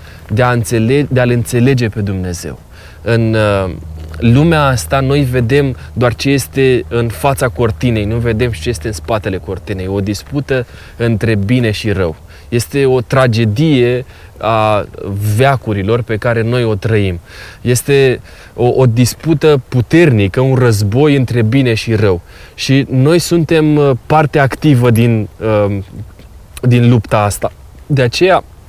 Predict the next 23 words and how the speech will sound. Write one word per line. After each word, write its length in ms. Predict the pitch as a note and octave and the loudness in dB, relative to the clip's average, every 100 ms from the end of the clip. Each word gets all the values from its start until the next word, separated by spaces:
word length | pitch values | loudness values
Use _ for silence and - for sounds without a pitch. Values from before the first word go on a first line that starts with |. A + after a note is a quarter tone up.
| - - - - - | -20 -20 -20 -20 -8
avem 240 | A#2 A#2+ C3+ | -2 0 2
nevoie 420 | C3 G#2 B2+ B2+ | 0 0 0 0
să-L 240 | - A#2+ | -2 -2
înțelegem 560 | A2 A2 A#2 B2 A#2+ A2+ | -2 -4 -2 0 0 0
pe 100 | A2 | 0
Dumnezeu 600 | G#2 G#2 G2 F#2 G2 A#2+ - - - | -2 -2 -2 -2 -4 -4 -10 -20 -16
și 380 | - - C3+ C3+ - | -8 0 2 0 -4
să 180 | - | -2
o 40 | B2 | -2
facem 540 | - C#3+ C#3 D3 C#3 - - - - - - - | 0 -2 0 -2 -2 -6 -20 -20 -20 -20 -20 -6
uitându-ne 720 | D3 C#3 A#2+ - D3+ C#3+ C#3+ | 2 4 4 2 2 2 0
în 120 | C3 | -2
Sfânta 360 | A2+ C3 C#3 D3 | -2 -4 -2 -2
Scriptură, 500 | C3+ C#3+ B2 A#2 A#2 | -4 -4 -4 -4 -2
uitându-ne 500 | C3 A2 A#2+ B2+ C3+ | 0 -2 -4 -4 -2
la 120 | B2+ | -2
Mântuitorul 520 | A#2+ A2+ A2+ G#2 C3+ | -2 -2 -4 -2 0
Iisus 300 | B2+ A2 B2 | -2 -4 -10
Hristos 380 | - A2+ - F3+ | -8 -8 -4 -4
și 100 | - | -2
învățând 480 | A#2+ A2 A2 - B2 | -4 -2 -4 -2 -4
ceea 180 | - A#2 | -2 -4
ce 240 | A2+ F3 | 0 -2